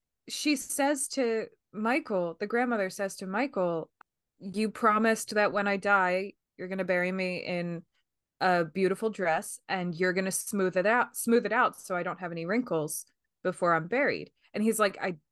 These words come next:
do. Or, like, I did say that. I remember agreeing to that." And you can't, I couldn't tell if he was just agreeing, like,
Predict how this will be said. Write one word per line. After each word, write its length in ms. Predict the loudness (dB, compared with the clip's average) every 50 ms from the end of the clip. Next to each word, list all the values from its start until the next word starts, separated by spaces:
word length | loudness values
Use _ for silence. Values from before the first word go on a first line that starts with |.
| _ _ -6
do. 460 | -2 0 2 4 4 2 2 0 -2 -4 -4
Or, 80 | -2
like, 160 | 0 0 2
I 80 | 0 0
did 400 | 0 0 -2 -2 -2 -6 -10 -12
say 280 | -8 -6 -4 -2 -2 0
that. 280 | 0 0 0 -2 0 0
I 60 | 0
remember 720 | 0 0 0 0 0 0 0 2 2 0 0 0 -2 -6 _ _ _ _ _ _ _ _ _ _ _ _ _ _ _ _ -14
agreeing 480 | -12 -12 -8 -6 -6 -6 -6 -6 -8 -8
to 100 | -8 -4
that." 260 | -2 -2 -2 -2 -6 _ -16 -6 0
And 160 | 4 4 6
you 100 | 6 4 4
can't, 240 | 2 -2 -2 -2 0 2
I 200 | 4 6 6 4
couldn't 440 | 4 2 2 2 4 2 0 -4 -6
tell 420 | -4 0 0 2 2 0 -2 -4 -4
if 120 | -6 -8
he 180 | -6 -4 -2 0
was 180 | 0 0 -2 0
just 260 | -2 -2 -2 -2 -4 -8
agreeing, 840 | -8 -8 -6 -4 -2 0 0 2 2 2 2 0 0 0 0 -2 -2 _ _ _ _ _ _ -6
like, 420 | -2 0 2 2 2 0 -4 -10